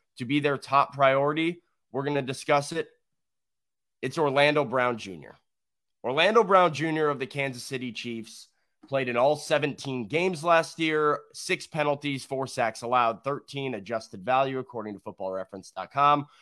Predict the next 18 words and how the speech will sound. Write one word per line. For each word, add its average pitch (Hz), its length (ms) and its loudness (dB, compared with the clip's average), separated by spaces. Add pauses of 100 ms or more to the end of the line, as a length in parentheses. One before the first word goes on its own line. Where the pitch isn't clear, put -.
(140)
was 110 140 -10
a 120 80 -4
Pro 185 280 4
Bowler 185 380 4
and, 147 160 0
of 143 140 -6
course, 160 320 -4
a 131 40 -12
Super 156 320 -12
Bowl 143 160 -4
champion. 143 600 -4
And 127 100 -6
Spotrac's 147 680 -2
val-, 117 460 2
market 143 560 0
value 143 420 2
calculator 117 840 -2 (380)
has 151 440 4